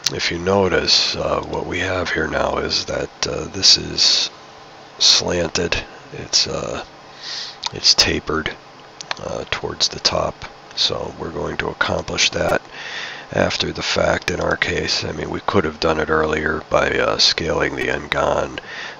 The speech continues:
but, uh, you know, the way we went about modeling this, it could have been problematic, and, it, you know, I,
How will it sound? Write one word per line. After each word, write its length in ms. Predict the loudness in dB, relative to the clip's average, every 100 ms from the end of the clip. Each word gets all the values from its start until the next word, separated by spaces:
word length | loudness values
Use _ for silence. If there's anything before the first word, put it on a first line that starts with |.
| -6 -6
but, 420 | -4 -8 -6 -2
uh, 380 | 0 0 -2 -6 -10 -18 -18 -20 -20 -20 -20 -20 -20 -20 -18 -10
you 120 | -6
know, 140 | -6 -4
the 120 | -4
way 220 | -2 -2
we 160 | -2 -4
went 180 | -2
about 320 | 0 2 0 0
modeling 600 | 0 0 0 -2 -4 -4
this, 280 | 2 2
it 100 | 2
could 160 | -4 -4
have 120 | -6
been 180 | -8 -6
problematic, 920 | -2 -2 0 -2 -2 0 2 0 -2
and, 340 | -6 -6 -8 -8
it, 560 | -4 -4 -6 -8 -8
you 160 | -8 -6
know, 260 | -4 -4 -2
I, 240 | -4